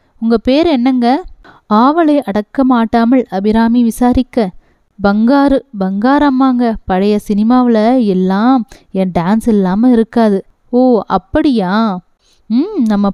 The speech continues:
பார்த்திபன் கூட சொல்வான், உங்க அளவுக்கு தொழில் தெரிஞ்சவங்க இப்ப யாரு இருக்காங்கன்னு." "பார்த்திபன்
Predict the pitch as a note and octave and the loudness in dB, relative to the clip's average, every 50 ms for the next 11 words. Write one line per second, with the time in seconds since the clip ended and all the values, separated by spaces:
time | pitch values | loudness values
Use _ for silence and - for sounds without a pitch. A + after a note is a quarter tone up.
0 | - G3 F3+ F#3 A3 B3+ - - D4+ C4 C#4 B3 A3 A#3 A#3+ C4+ D#4 - - B3+ | -2 -2 0 0 0 0 0 0 0 0 0 0 0 0 0 0 0 0 -2 -2
1 | A#3 A3+ A3 G#3+ - _ - G3 G3 G3+ G#3+ G3+ F#3+ F#3+ A3 A#3+ B3+ A#3+ - - | -2 0 -2 -4 -6 _ -8 -8 -4 -2 0 0 2 2 2 2 0 -2 -2 -2
2 | - B3+ C#4+ D4+ - A#3 G#3 G#3 A#3+ B3 A#3+ B3+ A#3+ A3 A3 G3+ A3 G#3+ G3+ G#3 | -2 0 0 0 0 -2 0 0 0 0 2 0 0 0 0 -2 -2 -2 -2 -2
3 | G3+ G3 G#3 A3 B3+ C#4+ C#4 A#3+ - - G3 G3+ F#3+ F3 E3+ F3+ G#3+ C4 C4+ B3+ | -4 -2 -2 0 0 0 0 0 0 -2 -2 0 0 0 0 0 0 2 2 0
4 | A3+ G#3+ - A#3+ A#3 A3+ A3+ A3+ A3+ G#3+ G#3 - - _ _ _ _ _ _ _ | 0 -2 -2 -2 0 0 0 0 0 -2 -4 -6 -10 _ _ _ _ _ _ _
5 | _ _ _ _ - G3 F#3+ G3+ A#3 C4+ C#4+ - - D#4 D4 C4+ C#4+ C#4+ C#4 C#4 | _ _ _ _ -4 -2 0 2 2 0 0 0 0 -2 0 2 2 2 2 2
6 | C4+ C#4 | 0 -2